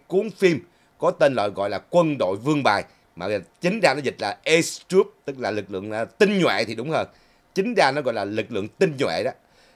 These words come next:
Nhưng mà tại vì, à, nó dịch theo kiểu Việt, à, vậy cho dễ hiểu đi quý vị. Ok.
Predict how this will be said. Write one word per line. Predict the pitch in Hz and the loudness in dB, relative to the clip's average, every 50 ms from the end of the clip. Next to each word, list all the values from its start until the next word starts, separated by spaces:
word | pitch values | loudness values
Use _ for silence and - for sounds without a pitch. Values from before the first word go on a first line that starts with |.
| _ - | _ -6
Nhưng | 123 123 117 | -4 -4 -2
mà | 107 98 95 95 | -2 -2 -4 -4
tại | - 90 104 | -4 -4 -4
vì, | 101 107 98 98 95 | -4 -4 -4 -2 -2
à, | 98 95 95 95 90 - _ _ _ - | 0 0 -2 -2 -4 -8 _ _ _ -10
nó | 120 131 143 143 143 143 131 107 - _ _ - - - 80 | -6 -2 -2 0 0 -2 -4 -6 -10 _ _ -20 -20 -12 -6
dịch | 135 127 127 - | -2 -2 -2 -2
theo | 143 139 | -2 -6
kiểu | - - 139 | -4 -2 0
Việt, | 147 135 120 107 | 2 2 0 0
à, | 110 107 101 82 95 104 78 - - - | -2 -6 -6 -6 -10 -12 -12 -14 -16 -14
vậy | 107 104 92 98 104 110 127 139 | -14 -12 -6 -2 0 0 0 0
cho | 135 | -2
dễ | 117 101 104 120 | -2 0 -2 -2
hiểu | 113 107 147 | -2 -2 -4
đi | 135 104 | -4 -6
quý | 120 | -6
vị. | 113 107 - - _ _ _ - | -6 -8 -8 -10 _ _ _ -10
Ok. | - - 135 101 | -4 0 0 0